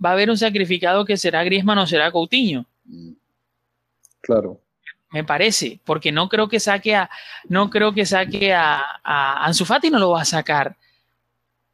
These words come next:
Speaker 1: A Pedri, imagínate, si Pedri a lo mejor no jugó el mejor part-, no jugó su mejor partido en el, en el Clásico, pero hoy jugó bien,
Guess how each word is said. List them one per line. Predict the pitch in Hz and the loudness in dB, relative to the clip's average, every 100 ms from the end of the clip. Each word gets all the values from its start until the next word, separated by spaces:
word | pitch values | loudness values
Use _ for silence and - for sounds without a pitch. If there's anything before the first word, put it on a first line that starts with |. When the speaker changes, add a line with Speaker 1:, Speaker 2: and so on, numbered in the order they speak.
| _ _ _ _ _ _ - | _ _ _ _ _ _ -2
Speaker 1:
A | 196 190 | -2 2
Pedri, | 233 285 285 - | 2 4 2 0
imagínate, | 208 196 254 196 185 175 | 0 2 2 2 0 0
si | 190 | -4
Pedri | - 254 285 285 | -2 0 2 2
a | |
lo | 262 | 0
mejor | 214 214 233 | 2 2 2
no | 247 | 2
jugó | 247 240 | 2 2
el | 233 | 2
mejor | 233 226 220 | 2 2 2
part-, | 220 - - | -2 -4 -2
no | 214 | 0
jugó | 226 233 | 2 2
su | 214 | 2
mejor | 214 190 | 2 2
partido | 208 202 220 | 0 0 2
en | 214 | 2
el, | 170 160 | 2 0
en | 156 | -2
el | 139 131 | -2 0
Clásico, | 175 165 147 117 117 - - _ | -2 0 -2 -4 -6 -10 -20 _
pero | 160 151 | 0 2
hoy | 180 | 2
jugó | 226 254 196 | 2 2 2
bien, | 180 | 0